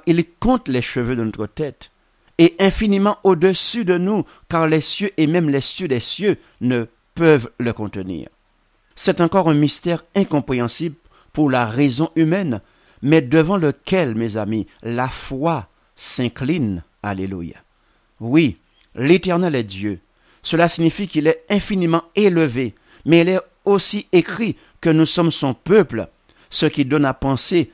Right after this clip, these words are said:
qu'il est infiniment proche de nous. C'est parce qu'il est si proche de nous que ce psaume respire la joie, le bonheur et le chant au lieu de l'effroi et de la crainte. Mes amis, ce Dieu-là, Elohim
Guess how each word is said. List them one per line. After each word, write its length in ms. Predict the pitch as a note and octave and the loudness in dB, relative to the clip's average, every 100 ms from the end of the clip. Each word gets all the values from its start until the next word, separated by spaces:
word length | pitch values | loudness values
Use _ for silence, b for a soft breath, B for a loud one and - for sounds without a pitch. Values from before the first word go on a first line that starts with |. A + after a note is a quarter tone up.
| _ | _
qu'il 180 | C#3+ C3 | -4 -2
est 160 | - - | -2 -2
infiniment 580 | D3 - C3 A#2+ A2+ G#2+ | -4 -2 -2 0 0 -4
proche 580 | - G#2 D#3+ D3+ - | -8 -4 -2 -4 -6
de 120 | G2+ F#2+ | -10 -10
nous. 200 | D2 - _ _ _ _ b b | -10 -14 _ _ _ _ b b
C'est 200 | - - | -4 -4
parce 280 | - C#3+ - | 0 0 0
qu'il 160 | C#3+ | -2
est 60 | C3+ | -2
si 240 | - - | -2 -6
proche 520 | D3 - D#3 G#3+ G3+ D3+ | -8 -2 0 0 0 -2
de 120 | D#3+ | 0
nous 240 | C#3+ B2 - b b b | 0 -2 -6 b b b
que 120 | - B2+ | -4 -4
ce 140 | C#3 | -4
psaume 600 | A2 - F#3 G3 C3 A2 - b | -6 -4 -4 -2 -2 -2 -8 b
respire 640 | A2+ A2 C#3 - - F#3 D3+ | -8 -4 -2 -4 -6 -4 -2
la 160 | A#2 | -4
joie, 440 | G#2 G#2+ G2+ C3 - b b | -6 -8 -6 -6 -6 b b
le 160 | A#2+ B2+ | -2 0
bonheur 480 | B2+ B2+ D3+ B2+ - | 2 2 2 0 -4
et 120 | A#2+ | -2
le 140 | A2 G#2 | -2 -2
chant 420 | - - D3 A#2+ b b b | -4 -4 -4 -4 b b b
au 80 | C3 | -4
lieu 120 | A#2+ | -2
de 100 | A#2+ | 0
l'effroi 600 | A2+ A2 - - C#3 C3 _ - | 0 -2 -4 -6 -4 -4 _ -6
et 100 | A2 | -6
de 100 | G2 | -4
la 140 | F#2 | -8
crainte. 460 | - - F2 - _ _ _ b b b | -12 -14 -14 -16 _ _ _ b b b
Mes 200 | - B2 | -6 0
amis, 300 | C3+ D3+ F3+ | 2 4 4
ce 140 | E3+ D#3+ | 2 -2
Dieu-là, 540 | C3 C#3 E3+ F#2+ E2 _ _ _ | -2 -2 -2 -2 -10 _ _ _
Elohim 680 | C3 C#3 D3+ F3 F3 C3+ G#2 | 0 4 4 4 0 0 -4